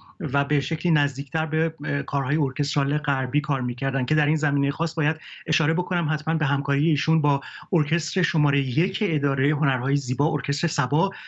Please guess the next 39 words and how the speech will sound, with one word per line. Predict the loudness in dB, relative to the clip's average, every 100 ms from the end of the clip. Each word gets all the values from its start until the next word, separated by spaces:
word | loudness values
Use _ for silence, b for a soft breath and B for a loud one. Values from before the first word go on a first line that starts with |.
| B
که | 0 0
استاد | 2 0 2
دهلوی | 0 0 0 2
رهبری | 2 2 0 0
می‌کردن | 0 0 0 2
و | 2
همینطور، | 4 2 2 0 0 B B B -2
اه، | 0 2
در | 0
زمینه | 2 2 2
گروه‌هایی | 2 2 2 0
که | -2
بیشتر | -2 -2 0 0 0
به | 0
موسیقی | 0 0 -2 2 2 2 -2 _ _ _ _ _ _
دستگاهی | 0 0 2 -2 2 2
ایران | 2 0
نزدیکتر | -2 -2 -6 -4 -4
بودن، | -2 0 0 0 B B B -4
ایشون | -4 0 2
نوازنده | 2 2 0 0 0 0
ثابت، | -2 -2 -2 0 -2 0
اه، | -2 -2 -8 -6 -2
گروه | 0 0 0
سازهای | 0 0 0 0 2
ملی، | 4 2 2 0 0 -2
اه، | 0 2 2
به | 0
سرپرستی | -2 -2 -4 -6 -2 -2
فرامرز | 0 0 0 0
پایور | -2 0 -2 0 -2
بودن | -2 -4 -4
که | -4
خوشبختانه | -6 -4 -4 0 0
از | 0 0
اجراهاشون | 0 2 0 2 2 2
با | 2
این | 0
گروه، | 0 2 2 2